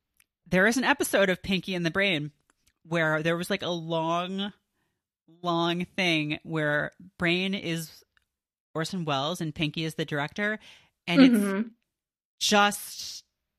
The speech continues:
Speaker 1: the frozen peas thing. The only difference is they, like, replace the swears with, like, family-friendly stuff. But it's like,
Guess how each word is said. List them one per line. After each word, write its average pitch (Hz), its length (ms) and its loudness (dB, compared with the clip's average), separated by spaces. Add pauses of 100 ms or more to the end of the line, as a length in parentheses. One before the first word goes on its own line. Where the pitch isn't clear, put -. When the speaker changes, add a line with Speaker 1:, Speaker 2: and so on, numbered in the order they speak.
(840)
Speaker 1:
the 214 60 4
frozen 190 400 0
peas 180 300 -2
thing. 226 380 0 (480)
The 196 140 6
only 190 260 2
difference 196 440 0
is 175 160 -2
they, 190 160 -2
like, 180 180 0
replace 175 360 0
the 185 120 -8
swears 156 580 -2
with, 165 140 -4
like, 160 140 -4
family-friendly 160 640 0
stuff. 254 400 0 (540)
But 214 200 6
it's 208 140 2
like, - 320 0